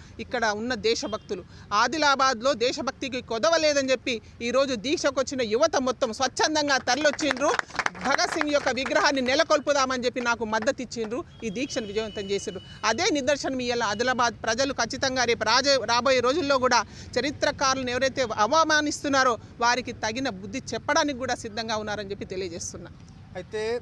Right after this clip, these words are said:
Speaker 2: దీనికి సంబంధించి ఇప్పుడు ఆదిలాబాద్ టౌన్ డెవలప్‌మెంట్ పేరుతోని చాలా చోట్ల కూడళ్లలో ఉన్నటువంటి పాత విగ్రహాలు తీసివేయడం జరిగింది కదా. అయితే దాన్ని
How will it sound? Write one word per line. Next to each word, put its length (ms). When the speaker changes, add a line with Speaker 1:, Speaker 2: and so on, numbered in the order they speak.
Speaker 2:
దీనికి 440
సంబంధించి 800
ఇప్పుడు 240
ఆదిలాబాద్ 960
టౌన్ 280
డెవలప్‌మెంట్ 580
పేరుతోని 600
చాలా 360
చోట్ల 480
కూడళ్లలో 540
ఉన్నటువంటి 480
పాత 220
విగ్రహాలు 500
తీసివేయడం 560
జరిగింది 340
కదా. 220
అయితే 180
దాన్ని 480